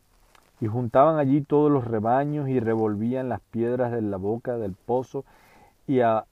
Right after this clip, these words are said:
abrevaban las ovejas, y volvían la piedra sobre la ro-, sobre el la boca del pozo a su lugar.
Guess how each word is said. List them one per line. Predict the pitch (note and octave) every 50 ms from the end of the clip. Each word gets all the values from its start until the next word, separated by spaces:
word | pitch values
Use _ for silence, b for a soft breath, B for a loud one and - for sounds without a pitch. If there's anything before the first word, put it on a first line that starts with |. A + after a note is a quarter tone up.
| _ _ _ -
abrevaban | - A#2+ A#2+ A2 A2+ A2+ G#2+ G2+ G#2+ A2+ B2 B2+ C3 C3+ C#3 C3
las | B2 A2+ G2 - -
ovejas, | A2 G#2 A2+ A#2+ C3 C3+ C#3 C3+
y | B2+ A#2+
volvían | A2+ A2+ G#2+ G#2 F#2+ G#2 A2 A#2 B2 A#2+ A#2
la | A2+ G2+
piedra | - - G#2 G#2+ A#2 A#2+ B2 B2 B2+ B2 A#2
sobre | A2 - A2+ G#2 G2+ G#2 G2
la | G2 F#2+ F#2
ro-, | F#2 G2 G2+ G#2 A#2+ C3 C3 A#2+ _ _ _ _ _ _ _ _ _ _ _ _ _
sobre | - - A2 G2+ G2 G#2+ G#2
el | G2+ G2+ G2+ - _ _ _ _ -
la | A2+ G#2
boca | G2 F#2 G#2 A2 G#2+ - A#2+ A#2
del | A2+ G#2 G2 F#2
pozo | - _ - B2+ C3 B2 - - G#2+ F#2+ -
a | G#2
su | - - G#2
lugar. | F#2 F2 F2 F#2 F#2+ F#2+ F2